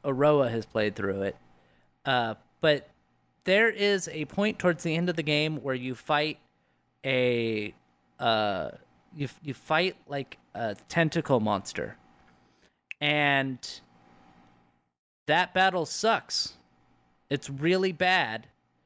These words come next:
And if you, uh, if you go into it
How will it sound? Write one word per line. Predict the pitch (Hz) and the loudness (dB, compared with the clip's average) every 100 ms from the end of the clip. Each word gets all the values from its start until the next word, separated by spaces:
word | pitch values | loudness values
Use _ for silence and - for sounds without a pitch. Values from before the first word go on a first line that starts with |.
| _ _ _ | _ _ _
And | 147 151 147 | -2 0 0
if | 156 - | -2 -2
you, | 165 156 151 151 147 143 139 135 - _ | -2 2 4 4 4 2 0 -4 -10 _
uh, | 131 131 123 113 104 _ _ _ _ _ _ _ _ _ _ _ _ _ | 0 2 2 0 -4 _ _ _ _ _ _ _ _ _ _ _ _ _
if | 160 147 | -6 -2
you | 165 | 0
go | 156 165 | 4 4
into | 180 202 - 170 | 4 0 0 2
it | 147 139 | 4 2